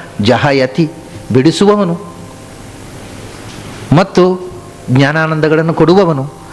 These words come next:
ಆದ್ದರಿಂದ ಹರಿ. ಹೀಗೆ ಹರಿ ಅನ್ನುವ ಒಂದು ಶಬ್ದ ಭಗವಂತನ ಅನೇಕ ಗುಣಗಳನ್ನ ಹೇಳ್ತಾ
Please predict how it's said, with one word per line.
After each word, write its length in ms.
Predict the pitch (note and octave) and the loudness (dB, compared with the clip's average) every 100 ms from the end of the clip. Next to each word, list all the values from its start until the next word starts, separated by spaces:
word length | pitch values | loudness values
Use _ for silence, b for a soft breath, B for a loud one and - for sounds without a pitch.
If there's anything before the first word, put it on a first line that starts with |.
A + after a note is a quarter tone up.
| B | B
ಆದ್ದರಿಂದ 360 | D#3+ D#3 E3+ F3+ | 0 2 2 2
ಹರಿ. 280 | F#3+ E3 D3 - - - - | 2 0 -6 -16 -20 -20 -18
ಹೀಗೆ 420 | - - A#3+ G#3+ E3+ - B B B B | -4 0 2 4 2 -2 B B B B
ಹರಿ 320 | E3+ G#3 C#4 | 2 4 2
ಅನ್ನುವ 420 | B3+ F#3 F#3+ F#3 E3 | 2 2 4 4 4
ಒಂದು 280 | C#3 D#3 | 2 0
ಶಬ್ದ 320 | C#3+ C#3+ B2+ C3 C#3 - - - - - - - - - - - - - - B B B B B B - - - - - - - - - A#2 | 0 0 2 0 0 -8 -18 -20 -20 -20 -20 -18 -18 -18 -16 -14 -14 -14 -12 B B B B B B -16 -16 -16 -16 -16 -16 -16 -16 -2 2
ಭಗವಂತನ 540 | D#3 F#3+ G#3 G#3 G#3+ | 4 4 4 2 2
ಅನೇಕ 580 | D3+ D#3 F#3+ G#3+ A#3 A#3 | 2 2 2 4 4 4
ಗುಣಗಳನ್ನ 560 | G3+ F#3 F#3+ F3 D#3 D3+ E3+ - - - - - - - - - | 2 4 4 4 2 -2 -4 -10 -18 -18 -20 -20 -18 -18 -16 -4
ಹೇಳ್ತಾ 520 | - D#3+ D#3 E3 F3 | 2 4 4 2 0